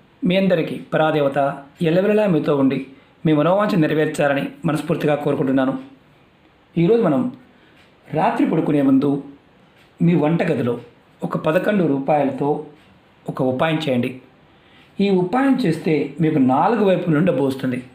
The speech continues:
చాలామందికి అనుమానం వస్తుంది, "ఏంటి, పదకొండు రూపాయలతో చేస్తే డబ్బులు వస్తుందా?" అని. మన వంటగది మనం నిద్రపోయిన తర్వాత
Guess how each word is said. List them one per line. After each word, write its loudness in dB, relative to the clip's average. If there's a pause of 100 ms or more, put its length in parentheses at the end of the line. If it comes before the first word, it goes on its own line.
(1200)
చాలామందికి 2
అనుమానం 2
వస్తుంది, -4 (140)
"ఏంటి, 0
పదకొండు 0
రూపాయలతో 0
చేస్తే -2
డబ్బులు 0
వస్తుందా?" 2
అని. -4 (880)
మన 4
వంటగది 0 (480)
మనం 4
నిద్రపోయిన 2
తర్వాత -2